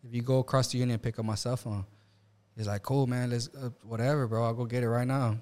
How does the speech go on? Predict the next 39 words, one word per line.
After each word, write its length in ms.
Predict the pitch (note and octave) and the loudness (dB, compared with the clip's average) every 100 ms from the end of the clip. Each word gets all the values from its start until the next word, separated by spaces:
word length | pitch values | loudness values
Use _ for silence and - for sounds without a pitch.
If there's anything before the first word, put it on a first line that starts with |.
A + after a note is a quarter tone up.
| - | -6
So 180 | - A2+ | -2 2
he 160 | A2+ | 2
goes, 560 | A#2+ C#3 D3+ D3+ C#3+ - | 4 4 6 6 4 2
he 100 | - | -2
picks 260 | - C#3 - | 0 2 0
up 100 | C#3+ | -2
the 80 | C3 | 0
cell 200 | C#3+ C#3 | 2 2
phone, 420 | - C#3 B2+ B2 - - - - - | 4 4 4 0 -6 -20 -20 -20 -20
and 100 | B2+ | -4
comes 260 | C3+ C3+ | 2 2
back, 280 | A#2+ C3 B2+ | 4 6 6
and 100 | A2+ | 4
I 40 | G#2+ | 2
call 220 | A#2+ A2+ | 4 4
Naomi. 440 | A2 A2 A2 G#2 G2+ - _ _ _ _ _ _ _ _ - | 6 4 2 0 -2 -8 _ _ _ _ _ _ _ _ -2
And, 240 | A#2 A#2 | 0 2
uh, 180 | A#2 G#2+ | 2 0
tell 180 | - A2 | 0 2
her, 60 | |
like, 200 | G#2+ G#2+ | 2 0
"Man, 200 | G#2+ B2+ | 0 0
they 80 | B2 | 2
got 220 | G#2+ B2+ | 2 2
me. 120 | D3+ B2+ | 2 2
I 60 | |
got 180 | A2+ A2+ | 2 2
arrested. 420 | G#2+ A2 B2+ - | 4 2 0 0
I'm 100 | A2+ | 0
gonna 160 | A2+ A2+ | 0 0
go, 360 | G#2+ A2+ G#2 G#2 G#2+ - | 2 2 2 0 -4 -8
I'm 60 | A2 | -4
gonna 120 | A2+ | -2
be 120 | A2+ A2+ | -2 0
gone 280 | A2+ A#2+ | 2 2
for 160 | A2 A#2 | 2 0
a 40 | |
whole 160 | G#2+ A2+ | 2 2
year." 480 | A#2 C3 C3+ A2+ | 2 2 2 0